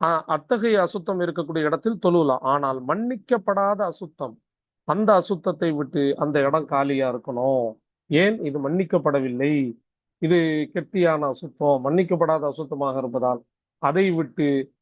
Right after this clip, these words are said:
காலியாக இருப்பது தொழுகையினுடைய வெளிஃபரலாக இருக்கிறது. அந்த, இந்த வாசகத்தில்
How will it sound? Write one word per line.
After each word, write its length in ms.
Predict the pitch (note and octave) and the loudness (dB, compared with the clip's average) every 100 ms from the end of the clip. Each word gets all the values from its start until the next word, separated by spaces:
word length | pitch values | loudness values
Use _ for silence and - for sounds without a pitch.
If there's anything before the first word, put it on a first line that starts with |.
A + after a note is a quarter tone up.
| _ _ | _ _
காலியாக 640 | D#3+ E3 F3+ E3+ D3+ C#3 | 0 0 0 -2 -4 -6
இருப்பது 560 | C#3 D3 E3 D#3+ E3+ A3+ | -6 -6 -4 -4 -4 -2
தொழுகையினுடைய 760 | E3 D#3+ D3 C#3+ C3 B2 E3+ | 0 0 0 -2 -2 -2 -2
வெளிஃபரலாக 640 | E3 D3 E3 E3 C#3 C3+ B2+ | 0 2 2 0 2 0 0
இருக்கிறது. 400 | B2 A2+ B2 F3+ | -4 -4 -4 -2
அந்த, 260 | D3 C#3 C#3 _ _ _ _ _ | 0 0 -2 _ _ _ _ _
இந்த 240 | - E3 D3+ | 4 6 8
வாசகத்தில் 1160 | D3 E3 E3 F3 D#3+ B2 E3+ C#3 A#2+ D#3 G#3 | 8 6 6 6 6 6 6 6 6 2 -4